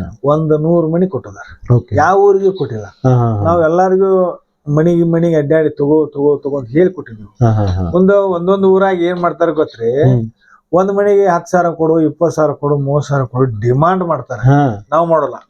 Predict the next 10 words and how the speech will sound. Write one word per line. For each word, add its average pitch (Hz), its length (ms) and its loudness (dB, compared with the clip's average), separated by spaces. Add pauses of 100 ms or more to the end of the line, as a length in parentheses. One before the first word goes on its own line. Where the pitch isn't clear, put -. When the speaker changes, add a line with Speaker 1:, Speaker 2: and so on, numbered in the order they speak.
Speaker 2:
ಓ. 117 520 0
Speaker 1:
ಬಡವರು 170 380 2
ದುಡ್ಡು 160 300 0
ಒಟ್ಟ 143 260 -2
ಬಡವರಿಗೆ 160 580 0
ಅಂತ 156 160 -2
ಅಲ್ಲಿಂದ 165 320 0
ಮನೆ 160 220 0
ಬಂದಿರ್ತೈತಿ, 160 540 0
Speaker 2:
ಹಾ. 131 480 -2